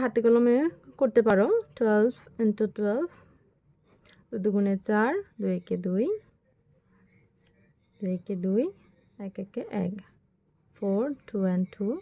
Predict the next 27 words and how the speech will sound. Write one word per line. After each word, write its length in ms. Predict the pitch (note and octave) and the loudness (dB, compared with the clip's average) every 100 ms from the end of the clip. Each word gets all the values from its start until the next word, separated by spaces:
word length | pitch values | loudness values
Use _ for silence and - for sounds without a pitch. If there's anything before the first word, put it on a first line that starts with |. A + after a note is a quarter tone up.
| _ _ _ _ _ _ _ _ | _ _ _ _ _ _ _ _
is 60 | G3 | -14
equal 200 | F#3+ F3+ F#3+ | -10 -8 -8
to 60 | - | -12
four। 220 | - G#3 D#4 F#4 _ _ _ _ _ _ | -6 -4 -4 -8 _ _ _ _ _ _
দেখেছো? 260 | A3+ C4+ C#4 G#3 | -6 -6 -4 -2
ওয়ান 140 | G3+ G#3+ | 0 0
হান্ড্রেড 200 | A3 A3 | 2 2
অ্যান্ড 120 | F4 - | 0 0
ফোর্টি 280 | A#3 G3+ D4+ - | 0 0 -2 -2
ফোর। 180 | G3+ F#3 F#3 _ _ _ _ _ _ _ - - - - - _ - G3+ | 0 0 -2 _ _ _ _ _ _ _ -20 -20 -20 -20 -20 _ -8 -8
আচ্ছা, 220 | - F3+ - _ - | -4 -6 -8 _ -4
এই 40 | A#3 | 4
যে 80 | B3 C#4+ - - | 6 4 2 -2
লিখেছি 280 | A3+ B3 B3 D4 | 0 0 0 0
ক্যালকুলেশন 420 | B3 A3+ A3+ A3 A#3+ | 0 2 0 2 2
করে, 120 | C4+ F4 | 2 0
এটাই 160 | B3+ G#3 | 0 0
হচ্ছে 180 | F#3+ - C4 | 0 0 0
অ্যান্সার। 360 | G3+ F#3 F#3+ - - _ _ _ _ _ _ _ _ _ _ _ _ | 0 -2 -10 -14 -20 _ _ _ _ _ _ _ _ _ _ _ _
আচ্ছা, 160 | A3+ A3+ | -8 -4
দেখে 160 | A#3 B3 | -2 0
নাও 100 | B3+ B3 | 0 0
এখন। 160 | A#3+ F#4 B4+ _ _ - _ _ _ _ _ _ _ _ _ _ - | -2 -4 -6 _ _ -20 _ _ _ _ _ _ _ _ _ _ -10
চ 0 | |
চ 20 | G3+ | -4
নংয়ের 240 | G3 G3+ G3+ - | -2 -2 -4 -6
সম্পূর্ণটুকু 560 | G#3 G3 G#3+ G#3+ A3 E4 | -8 -4 -2 -2 -4 -6